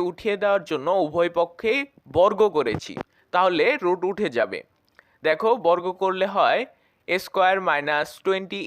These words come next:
এ প্লাস টু হান্ড্রেড ফোরটি ফোর ইকুয়াল, আমরা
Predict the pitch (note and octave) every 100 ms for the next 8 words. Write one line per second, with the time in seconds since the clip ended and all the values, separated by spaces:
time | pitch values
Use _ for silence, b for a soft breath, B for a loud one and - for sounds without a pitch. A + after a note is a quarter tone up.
0 | - D3+ A#3 E4 - D#3 C#3 D3 - -
1 | _ G#3+ A3 A3 B3+ D4+ - A3+ G3 G3+
2 | F3+ C#3+ F2+ - E3+ - F#3 A#3+ D#4+ b
3 | b b D3 D#3+